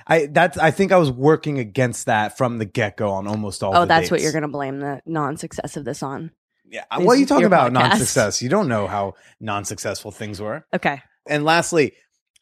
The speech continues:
Speaker 1: there's this running thing I did where I showed each woman a brochure from Popcornopolis. They are not a sponsor. I just love their work. And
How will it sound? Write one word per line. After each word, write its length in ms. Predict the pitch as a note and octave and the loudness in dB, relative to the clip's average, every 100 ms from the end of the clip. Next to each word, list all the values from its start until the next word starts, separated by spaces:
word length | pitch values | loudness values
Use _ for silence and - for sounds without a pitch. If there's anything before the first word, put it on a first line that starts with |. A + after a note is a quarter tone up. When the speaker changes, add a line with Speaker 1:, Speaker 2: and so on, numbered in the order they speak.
| _ | _
Speaker 1:
there's 200 | D3 C#3+ | 2 4
this 200 | C#3+ B2 | 4 0
running 320 | C3+ D#3+ E3+ | 0 2 0
thing 320 | D#3+ - F3 E3 | -2 -2 0 0
I 100 | C#3 | -2
did 460 | A2 B2+ A#2+ A2+ _ _ | 0 0 0 -2 _ _
where 400 | A2+ B2+ B2 A2+ - | 0 4 4 2 0
I 140 | A#2 | -2
showed 380 | A#2+ - D#3+ E3 | -2 0 0 2
each 200 | E3+ - | -2 -2
woman 380 | - D3+ D3+ D3 | -2 0 0 -2
a 140 | C3+ | -2
brochure 840 | B2 A2+ C#3 B2+ - C3+ D3+ F3 - _ _ _ _ _ | -2 2 0 0 0 2 2 0 -6 _ _ _ _ _
from 300 | - - C3 | -4 0 0
Popcornopolis. 1300 | - - - - C#3+ C#3+ D3+ - G#2 G2+ G2 - - - _ _ _ _ _ _ _ _ - | 2 0 0 0 0 4 2 0 -4 -4 -4 -8 -10 -16 _ _ _ _ _ _ _ _ -2
They 100 | B2 | 0
are 80 | A#2 | 4
not 180 | B2+ A#2 | 2 2
a 80 | |
sponsor. 480 | - B2+ B2+ D3 F3 | 0 -2 0 0 2
I 40 | C3 | 0
just 240 | G#2+ - | -2 -4
love 200 | A#2 G#2 | -4 -2
their 120 | G2+ | -6
work. 360 | F#2 D3 - - _ _ - | -4 -6 -6 -16 _ _ -4
And 340 | C#3+ D3 C#3+ | 0 2 0